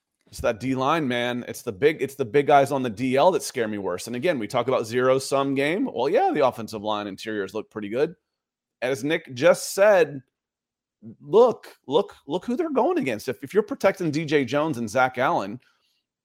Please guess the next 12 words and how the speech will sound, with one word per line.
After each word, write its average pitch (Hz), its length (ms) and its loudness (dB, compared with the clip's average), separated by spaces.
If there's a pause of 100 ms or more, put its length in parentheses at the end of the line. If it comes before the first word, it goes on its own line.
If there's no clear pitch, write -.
(460)
you're 135 120 0
going 180 200 6
against 175 240 0
Jonathan 156 340 0
Harris, 143 300 0
Jordan 147 360 2
Jackson, 120 420 2
Tyler 147 340 4
Lancaster, 117 640 -2
and 110 120 -6
Matt 107 200 -6
Henningsen. 113 720 -10